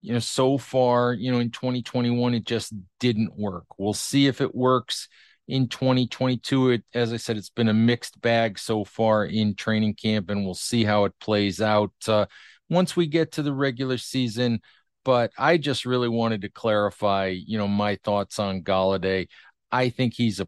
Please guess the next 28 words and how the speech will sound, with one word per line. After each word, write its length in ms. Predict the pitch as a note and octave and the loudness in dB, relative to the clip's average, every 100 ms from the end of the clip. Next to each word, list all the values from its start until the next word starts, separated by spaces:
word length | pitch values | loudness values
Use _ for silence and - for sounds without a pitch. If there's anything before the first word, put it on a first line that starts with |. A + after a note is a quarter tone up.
| - | -10
pro. 460 | - A#2 G#2+ G#2 F#2+ | -2 4 4 6 2
I 100 | F2+ | 0
think 260 | A2 G2 | -4 -4
he's 240 | - G#2 F2 | -4 -4 -4
a 40 | |
stand-up 540 | - - A2 G#2+ G2 - | -8 -4 0 2 0 -2
guy. 520 | E2+ F#2+ F2+ F2+ F2 - - - _ _ _ _ - | -4 0 0 0 -2 -6 -18 -20 _ _ _ _ -4
A-, 220 | A#2 - - | -4 -2 2
and 160 | A#2+ | 4
I 160 | A2+ G#2+ | 4 2
hate 240 | A#2+ B2 - | 0 -2 -4
to 100 | A2+ | -10
see, 380 | - - A#2+ A#2 | -8 0 2 4
and 100 | G#2+ | 2
I 80 | |
hate 260 | G2 B2 A#2+ | 2 -2 -2
to 120 | B2 | -4
hear 640 | G#2+ - - B2 A#2+ A2+ G#2 - - _ | -6 -6 0 2 4 2 0 -8 -20 _
some 280 | - - D3 | -4 0 2
of 80 | C3 | 2
the 60 | |
vitriol 680 | G2 A#2 B2 - B2+ A#2+ A2+ | 0 0 -2 0 2 4 2
that 140 | A2 - | 0 -4
gets 300 | A#2+ - - | -6 -6 -6
tossed 440 | - A2 G2+ - | 2 2 2 -2
his 200 | A2 F#2+ | -6 -4
way 240 | G2+ G#2 G2 | 0 2 0
because 600 | F#2+ - G#2 G2 F#2 | -2 0 2 2 0